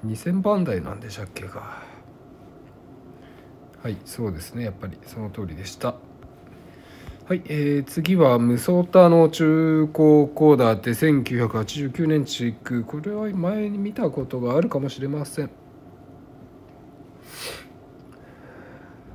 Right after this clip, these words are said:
はい、えー、あ、ないかな。ちょっとイメージがないですね。では次に行きましょう。えー、本町七丁目。本町っていうんですかね。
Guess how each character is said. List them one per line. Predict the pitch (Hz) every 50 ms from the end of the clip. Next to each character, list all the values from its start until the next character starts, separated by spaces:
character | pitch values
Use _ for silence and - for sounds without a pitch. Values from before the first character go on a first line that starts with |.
| - -
は | - 131
い、 | 120 - -
え | - 110 95 92 90 95 -
ー、 | - - 123 98 95 92
あ、 | 98
な | 120 151
い | 143
か | - -
な。 | - - - - -
ち | - -
ょ | 156
っ |
と | - - 104 104
イ | 98 95 - - 104
メ | 113 117 127 143 151
ー | 135
ジ | 98 92 87
が | 87
な | 110 123
い | 120
で | 104
す | 90 - -
ね。 | 85 90 - - - - - - - - - - - - - - - - - - - - - -
で | - 170 170
は | 160 135 123 123 113
次 | 117 - - 127 117 117 139 143
に | 139 113 104
行 | 104
き | 98 120
ま | 120 127 127 123
し | 117 - 135
ょ | 120 101
う。 | 90 95 98 98 -
え | - 135 117 110 101 101
ー、 | 110 113 110 110 87 - - - - - - -
本 | - 190 190 180 170
町 | 151 - - 123 110 101 101
七 | 104 113 123 135 160 175
丁 | 170 - 180
目。 | 151 139 131 - - - - - - - - - - - - - - - - - - - - - - - -
本 | 220 226 214 147
町 | 110 98 92 - - -
っ |
て | - - 104
い |
う | 95
ん |
で | 92 90
す | - -
か | 101 95
ね。 | 98 98